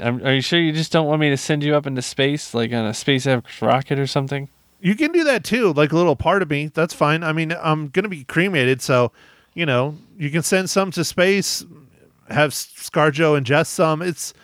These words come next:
Speaker 2: you know, share, share me around. Share the wealth.
Speaker 1: Okay, all right.
Speaker 2: <laughs>
Speaker 1: Matt, Matt Blue Milk everywhere.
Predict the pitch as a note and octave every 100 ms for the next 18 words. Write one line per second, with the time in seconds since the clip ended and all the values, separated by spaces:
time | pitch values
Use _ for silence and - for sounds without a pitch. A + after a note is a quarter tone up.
0 | - _ _ _ _ F#3 F3+ D3 D#3+ -
1 | _ _ _ - - C#4+ C4+ - - -
2 | D4 D#4 C#4 B3 G3 D#3 F2+ - - A#3
3 | A#3+ F#3+ G2+ - - _ _ _ _ _
4 | _ - C#3 D3+ F3+ E3 C#3+ - C3+ B2+
5 | D#3+ F3 D3+ C#3 _ _ _ _ _ _
6 | _ A4 - A#4+ - G4+ - - C#3+ D3
7 | C#3 C3+ D3+ C#3+ D#3+ D#3+ E3 D#3+ F3 E3
8 | C#3+ B2+ B2+ A#2+